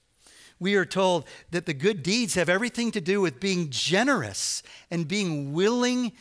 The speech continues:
to share, understanding that our hope cannot be in our riches and our wealth,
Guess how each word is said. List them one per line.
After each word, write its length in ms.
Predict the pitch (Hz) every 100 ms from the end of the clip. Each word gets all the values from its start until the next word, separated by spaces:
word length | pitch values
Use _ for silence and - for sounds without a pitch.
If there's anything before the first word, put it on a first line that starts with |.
| - _
to 120 | -
share, 800 | 156 - 190 202 220 151 98 95 _ _ _ _ _ _ _
understanding 600 | 180 220 214 226 233 226
that 120 | 160
our 120 | 151 151
hope 280 | 233 247
cannot 440 | - 185 170 262 -
be 180 | 233 208
in 100 | 185
our 140 | 151
riches 400 | 139 196 196 147
and 100 | 170
our 160 | 147 143
wealth, 440 | 120 143 135 -